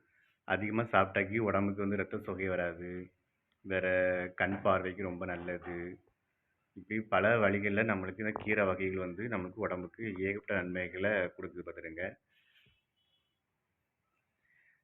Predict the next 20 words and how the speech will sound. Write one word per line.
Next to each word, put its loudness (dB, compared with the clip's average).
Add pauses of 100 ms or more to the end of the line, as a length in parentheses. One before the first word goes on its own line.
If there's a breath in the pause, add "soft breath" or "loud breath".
நம்ம 0
இந்த -2
கீரை 6
வகைகள் 4
தினமும் 4 (360)
ஒரு -4
சாப்பாட்டுல 6
எடுத்துக்க 2
நல்லது 0
தான். -6 (1120 loud breath)
ந-, 2
ந-, 0
நிறைய 0
கீரை 6
வகைகள் 4
உண்டு. 2
தண்டங்கீரை, 0 (600 loud breath)
ப-, 2
பொன்னாங்கண்ணி 0
கீரை. 0